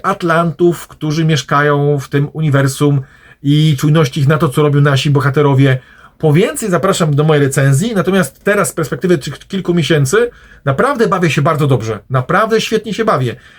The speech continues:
E, ten, e, podręcznik nie wspiera wszystkiego i tutaj zgadzam się,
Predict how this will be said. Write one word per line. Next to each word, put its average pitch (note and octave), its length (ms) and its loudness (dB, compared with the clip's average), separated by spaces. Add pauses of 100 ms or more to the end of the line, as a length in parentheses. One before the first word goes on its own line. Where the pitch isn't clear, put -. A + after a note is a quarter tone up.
(120)
E, E3 260 2
ten, F#3 260 0
e, D#3 160 -2
podręcznik F#3+ 520 -2
nie F3+ 260 2
wspiera F4 360 0
wszystkiego F3 520 -2
i F3 60 -2
tutaj G3 360 -4
zgadzam A3 400 -2
się, F3 320 0